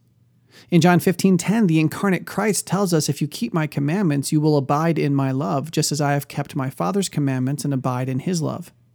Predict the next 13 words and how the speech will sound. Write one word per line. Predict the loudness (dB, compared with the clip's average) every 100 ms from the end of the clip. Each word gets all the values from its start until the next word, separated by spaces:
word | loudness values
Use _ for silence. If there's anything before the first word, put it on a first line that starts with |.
| _ _ _ _ -20 -20 0
Romans | 4 4
thirteen | 4 2 4 2
eight | 2 -2
says, | 0 -2 -2 0
"Owe | 2 4
no | 4 4
one | 4 2
anything | 0 0 0 -2 -4
except | -4 -2 -2 -2 -6
to | -4
love | 0 2 4
each | 2
other, | 0 -4 -8